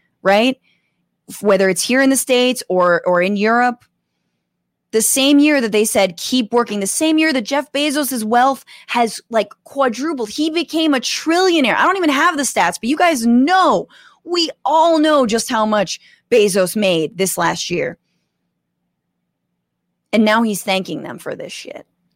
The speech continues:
Oh, you don't get sicker. You don't get more salt in wounds than this. So workers had something to say about it, obviously. They had thoughts. Um, Jeff Bezos thanked Amazon workers for paying his,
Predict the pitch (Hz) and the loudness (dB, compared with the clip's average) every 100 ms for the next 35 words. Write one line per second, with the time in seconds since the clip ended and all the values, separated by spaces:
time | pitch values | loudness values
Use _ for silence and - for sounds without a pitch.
0 | _ _ _ _ - - - - - 214 | _ _ _ _ -12 -10 -12 -14 -8 -6
1 | 180 269 277 254 254 214 - - - - | 0 2 2 2 0 -2 -4 -6 -2 -2
2 | 262 185 - _ - - 202 220 330 320 | -2 -4 -6 _ -20 -10 0 4 6 6
3 | 320 269 269 233 233 233 - 233 233 233 | 4 2 2 2 2 2 0 0 0 0
4 | 220 196 214 226 220 170 180 185 240 208 | -2 0 2 2 0 -2 -4 -2 0 -2
5 | - - - _ _ _ _ _ _ _ | -4 -10 -14 _ _ _ _ _ _ _
6 | - - 269 254 339 - - 220 220 226 | -8 -2 2 2 0 -4 -2 0 0 -2
7 | 233 202 196 202 214 220 - 175 170 165 | 0 -2 -2 -4 -4 -4 0 0 2 0
8 | 170 165 165 170 180 180 247 _ _ _ | 0 0 -2 -4 -4 -6 -6 _ _ _
9 | 180 180 196 185 165 202 - - _ _ | -2 0 0 0 0 -2 -6 -10 _ _
10 | - _ _ - 180 175 170 170 170 - | -20 _ _ -2 0 2 2 0 -2 -10
11 | _ _ _ _ _ _ _ _ - _ | _ _ _ _ _ _ _ _ -20 _
12 | _ _ _ _ _ _ _ _ _ - | _ _ _ _ _ _ _ _ _ -2
13 | 233 233 226 233 226 226 233 233 226 226 | 0 2 0 0 -2 -2 -2 -2 -2 -2
14 | 208 220 226 208 214 226 220 208 196 - | 0 -2 -4 -8 -6 -4 -2 -2 -2 -6